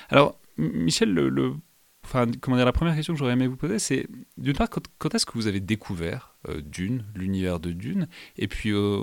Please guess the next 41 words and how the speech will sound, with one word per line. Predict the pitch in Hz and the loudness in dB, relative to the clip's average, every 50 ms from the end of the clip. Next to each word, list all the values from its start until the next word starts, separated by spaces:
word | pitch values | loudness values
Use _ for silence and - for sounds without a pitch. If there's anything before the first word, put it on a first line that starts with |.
| - - - | -4 -6 -8
ensuite, | - - - 196 - | -8 -6 -8 -8 -6
qu'est-ce | - - - - | -2 -2 -2 -2
qui | - - | -2 -4
vous | 120 107 110 104 104 110 | -6 -6 -4 -2 0 2
a | 101 101 98 98 95 95 95 | 2 4 4 2 2 2 0
intéressé | 101 101 - - 104 95 95 92 90 - - 131 135 | 0 -2 -2 -2 -2 0 0 -2 -2 -2 0 2 2
en | 131 113 98 | 2 0 -2
tant | - - 101 104 104 | -4 -4 -6 -6 -6
que | - - - 87 87 85 82 80 82 82 80 | -8 -8 -8 -6 -4 -4 -4 -4 -6 -6 -4
militaire | 85 90 95 98 104 101 87 - - 104 98 95 95 | -4 -4 -2 -2 -2 -4 -4 -2 -2 -2 -2 0 -2
là-dedans ? | 95 87 92 104 131 165 | -4 -6 -2 -2 -2 -2
C'est-à-dire, | 165 - 98 101 120 - - - - - - _ - | -2 -4 -2 -2 -2 -2 -4 -14 -20 -20 -20 _ 2
qu'est-ce | - 143 156 - - | 2 4 4 4 0
qui, | - - - 110 123 147 - - | -2 -2 0 2 2 2 2 0
alors, | 82 80 - | -2 -2 -2
parce | - - - | -8 -10 -10
qu'on | - - - 80 | -10 -10 -10 -4
peut | - 92 95 | -2 -2 0
dire | 92 107 117 107 - - - | 2 4 4 4 2 0 -6
que | - 87 87 85 | -4 -4 -2 -2
c'est, | - - - 90 90 90 87 - - - - - - _ - | -2 -2 0 2 2 2 0 -2 -8 -20 -20 -20 -20 _ -14
ils | - 80 | -10 -8
ont | 76 | -6
une | 73 76 | -6 -8
grande | 76 - - 78 82 87 92 95 87 | -10 -10 -10 -6 -2 0 0 0 0
fi-, | - - - 98 - - | -2 -6 -6 -6 -6 -6
une | 85 87 82 | -6 -6 -6
grande | 80 87 82 92 95 - | -6 -4 -2 -2 -2 -2
fresque | - - - 87 - - - - | -4 -4 -4 -2 -2 -2 -4 -4
S | 78 76 85 95 - - - 131 127 120 | -2 -2 0 0 0 2 2 2 2 0
F, | - - | 0 -6
évidemment, | 80 71 80 80 82 90 98 113 120 120 107 - - - - - - _ - - | -8 -8 -6 -4 -2 -2 0 2 0 0 -2 -6 -16 -20 -20 -20 -20 _ -8 -4
euh, | 87 82 78 78 76 76 73 71 73 - - - | -2 -2 0 -2 -2 -4 -4 -6 -8 -8 -10 -10
mais | - 69 76 87 95 104 113 110 98 - - | -8 -6 -2 2 4 6 6 6 6 4 2
avec | 90 87 87 101 101 - 98 | 0 0 2 0 -2 0 -2
un | 92 90 | 0 0
imaginaire | 90 90 90 90 87 87 87 87 87 87 87 85 | 0 0 2 0 0 0 -2 0 0 0 -2 -2
très | - - - - 85 78 | -6 -10 -8 -8 -8 -6
guerrier, | 85 98 95 87 85 87 101 107 110 113 113 104 - | -4 -2 -2 -2 -2 -2 0 2 4 4 2 2 0
très | - - - 76 73 | -6 -8 -6 -6 -8
féodal, | - - - - 92 90 90 85 98 95 92 95 90 87 85 78 | -8 -10 -6 -4 -2 -2 -2 0 2 2 2 2 0 -2 -4 -6